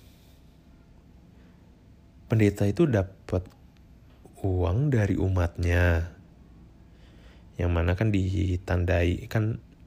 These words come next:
pendeta itu ditandai sebagai perwakilan Tuhan gitu loh. Jadi ya pasti dapat uang dalam bentuk perpuluhan.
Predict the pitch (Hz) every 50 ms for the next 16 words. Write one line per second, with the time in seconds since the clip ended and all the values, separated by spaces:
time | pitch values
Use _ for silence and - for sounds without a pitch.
0 | - - - - - - - - - - - - - 90 90 90 - 87 85 85
1 | - 107 104 95 90 - - 92 92 87 87 87 87 90 - - 90 87 90 90
2 | 90 - - 90 87 87 - 87 90 90 90 90 - 90 - - 90 92 87 87
3 | 87 87 90 87 85 85 87 95 95 - - 101 98 - - - - - - -
4 | - - - - - - - - - - - - - - - 90 90 87 87 87
5 | 87 85 85 85 85 85 87 - 92 90 - - 95 95 92 90 90 87 87 -
6 | - - 95 90 87 87 87 87 87 87 87 87 87 85 85 85 85 87 87 90
7 | - - - 92 90 - - 90 87 87 90 - - 90 90 87 87 87 85 85
8 | 85 85 85 87